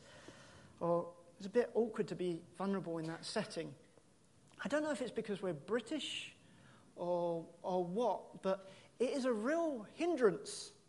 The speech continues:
to people. And we don't end up sharing at a deeper level because We've got in mind that, well, we don't want to, don't wanna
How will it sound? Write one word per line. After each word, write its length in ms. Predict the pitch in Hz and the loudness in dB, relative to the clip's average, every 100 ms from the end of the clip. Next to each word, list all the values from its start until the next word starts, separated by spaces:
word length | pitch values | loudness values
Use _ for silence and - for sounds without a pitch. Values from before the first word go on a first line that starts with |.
| - - - | -20 -20 -8
to 100 | - | -6
people. 400 | - 185 - 147 - - - - - - - - - - - | -2 -2 -2 -8 -10 -20 -20 -20 -20 -20 -20 -20 -20 -20 -4
And 160 | 196 233 | 2 4
we 80 | |
don't 300 | 226 269 285 - | 6 6 4 4
end 260 | 262 262 226 | 4 6 6
up 180 | 185 | 2
sharing 720 | - - - 262 262 208 190 160 - - | 0 -2 8 10 10 8 4 -2 -6 -8
at 160 | - 190 | 0 2
a 40 | |
deeper 320 | 160 233 208 208 | 4 2 4 6
level 440 | 196 170 170 196 - - - | 6 4 0 -2 -10 -20 -6
because 720 | 185 185 202 180 - - - - - - - | -4 0 0 0 -4 -10 -12 -18 -20 -20 -10
We've 140 | 202 196 | -6 -2
got 160 | 214 | 0
in 100 | 202 | 2
mind 340 | 202 202 202 202 - | 2 0 -2 -4 -4
that, 200 | 196 190 - - - - | -2 -2 -8 -20 -20 -14
well, 100 | 185 | -8
we 100 | 180 | -4
don't 220 | 170 190 190 | -2 -4 -4
want 220 | 190 185 | -6 -6
to, 200 | - 180 170 - - - - - | -6 -4 -6 -12 -20 -20 -20 -6
don't 160 | 214 214 | -2 0
wanna 180 | 196 | 0